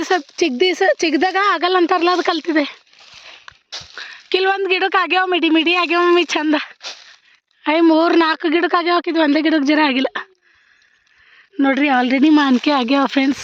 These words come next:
ಸಣ್ಣ ಸಣ್ಣ ಅವ ರೀ ಇನ್ನ. ಉಗಾದಿ ತನ ಚಂದ ಧಮ್ ಅಂತ ನೋಡ್ರಿ, ಒಳಗ್ ಟೀಪ ಎಲ್ಲ ಗಟ್ಟಿ ಆಗ್ತಾವ. ನೋಡ್ರಿ,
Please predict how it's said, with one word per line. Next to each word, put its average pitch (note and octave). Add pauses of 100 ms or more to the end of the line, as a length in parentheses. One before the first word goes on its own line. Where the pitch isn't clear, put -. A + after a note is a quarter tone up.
ಸಣ್ಣ A#3+
ಸಣ್ಣ D#4 (120)
ಅವ C#4
ರೀ C#4
ಇನ್ನ. C4 (880)
ಉಗಾದಿ C#4
ತನ E4
ಚಂದ D4+
ಧಮ್ C4
ಅಂತ C#4
ನೋಡ್ರಿ, B3+
ಒಳಗ್ B3+
ಟೀಪ A#3
ಎಲ್ಲ B3+
ಗಟ್ಟಿ A3
ಆಗ್ತಾವ. A3 (760)
ನೋಡ್ರಿ, B3